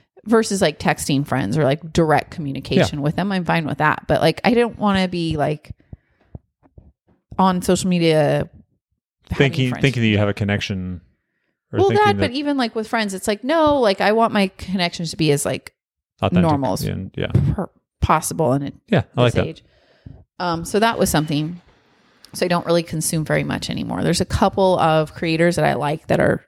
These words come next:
Speaker 1: doing creative out of the box stuff that I connect with
Speaker 2: Mm-hmm.
Speaker 1: and follow, but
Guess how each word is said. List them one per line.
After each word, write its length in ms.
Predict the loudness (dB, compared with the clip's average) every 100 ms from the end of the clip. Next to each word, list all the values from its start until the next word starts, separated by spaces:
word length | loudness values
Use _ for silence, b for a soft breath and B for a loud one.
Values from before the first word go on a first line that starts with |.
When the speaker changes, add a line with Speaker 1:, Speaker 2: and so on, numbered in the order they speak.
| -6
Speaker 1:
doing 260 | 0 0 0
creative 520 | -2 0 2 2 0
out 160 | 0 -4
of 60 |
the 60 | -4
box 300 | -6 -6 -2
stuff 240 | 0 0 2
that 100 | 2
I 240 | 2 0 -2
connect 340 | -2 -2 0
with 260 | 2 2 2
Speaker 2:
Mm-hmm. 180 | 0 0 B B B B B
Speaker 1:
and 140 | -6 -2
follow, 340 | 2 4 2
but 340 | 2 0 -2